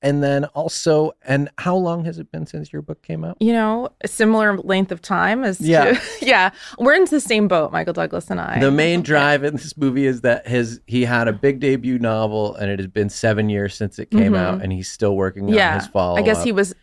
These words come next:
Speaker 2: a young protege seven years earlier
Speaker 1: That
Speaker 2: before this
Speaker 1: is
Speaker 2: movie
Speaker 1: weird
Speaker 2: began.
Speaker 1: that he
Speaker 2: <laughs> Yeah.
Speaker 1: is,
Speaker 2: He was a
Speaker 1: that he
Speaker 2: wonder boy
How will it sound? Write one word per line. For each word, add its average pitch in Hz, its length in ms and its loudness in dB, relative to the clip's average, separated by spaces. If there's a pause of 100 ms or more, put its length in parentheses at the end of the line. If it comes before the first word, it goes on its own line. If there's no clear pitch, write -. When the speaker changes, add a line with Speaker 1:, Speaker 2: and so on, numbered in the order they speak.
Speaker 2:
a 165 220 2 (100)
young 185 300 2
protege 170 580 0
seven 160 320 -6
years 156 240 -4
earlier - 560 -4
Speaker 1:
That 285 400 4
Speaker 2:
before 277 80 2
this 269 100 2
Speaker 1:
is 202 40 2
Speaker 2:
movie 175 180 2
Speaker 1:
weird 185 280 4
Speaker 2:
began. 202 180 0
Speaker 1:
that 190 200 4
he - 320 -6
Speaker 2:
<laughs> - 0 -
Yeah. 254 160 6
Speaker 1:
is, 240 220 0 (300)
Speaker 2:
He 285 100 6
was 262 140 6
a 277 40 6
Speaker 1:
that 247 40 6
he 240 40 6
Speaker 2:
wonder 226 260 4
boy 175 460 0